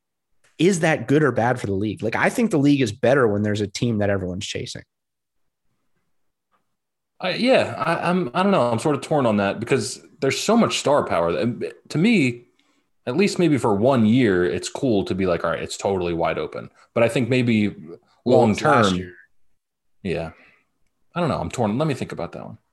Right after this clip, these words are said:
Speaker 2: Not sure if it's good or bad for the league.
Speaker 1: Think about it.
Speaker 2: Yeah.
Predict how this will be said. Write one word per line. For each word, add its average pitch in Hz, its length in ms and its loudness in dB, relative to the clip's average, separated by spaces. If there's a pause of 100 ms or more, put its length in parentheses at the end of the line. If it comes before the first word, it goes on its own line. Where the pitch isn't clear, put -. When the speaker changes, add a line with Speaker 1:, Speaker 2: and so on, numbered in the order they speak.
(320)
Speaker 2:
Not 110 120 -4
sure 107 120 0
if 85 120 -2
it's 80 100 -10
good 98 220 0
or 87 80 2
bad 85 260 -2
for - 60 -18
the 82 80 -12
league. 69 280 -10 (180)
Speaker 1:
Think - 180 -6
about - 200 -14
it. - 120 -16 (1200)
Speaker 2:
Yeah. - 100 -10